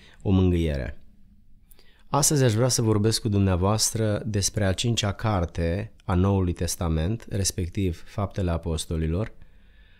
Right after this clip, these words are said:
unde să surprindem, uh, activitatea unui bărbat pe care îl cheamă Ștefan –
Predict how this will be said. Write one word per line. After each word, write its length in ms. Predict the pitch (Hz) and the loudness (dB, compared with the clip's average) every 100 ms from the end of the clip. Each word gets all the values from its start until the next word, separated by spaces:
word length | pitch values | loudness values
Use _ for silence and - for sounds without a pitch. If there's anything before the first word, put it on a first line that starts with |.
| - - - - | -20 -20 -12 2
unde 280 | 123 120 | 6 6
să 200 | 120 - | 6 4
surprindem, 1000 | 113 - 123 - 135 123 95 85 87 120 - - - - - - | 4 2 2 2 4 4 4 2 0 -2 -8 -20 -20 -20 -20 -12
uh, 80 | - 101 95 95 - - | -4 0 2 0 -2 -2
activitatea 680 | 113 - 120 113 143 139 127 | -2 2 2 4 2 2 2
unui 240 | 117 110 | 4 4
bărbat 560 | 98 92 87 107 127 - - - - - - - | 2 2 2 2 0 -6 -14 -16 -20 -20 -20 -6
pe 100 | - | -4
care 220 | 101 104 | 0 2
îl 80 | 95 | 2
cheamă 280 | 92 101 95 | 2 0 0
Ștefan – 600 | - 92 - 82 76 127 | 0 -4 -4 -2 0 -2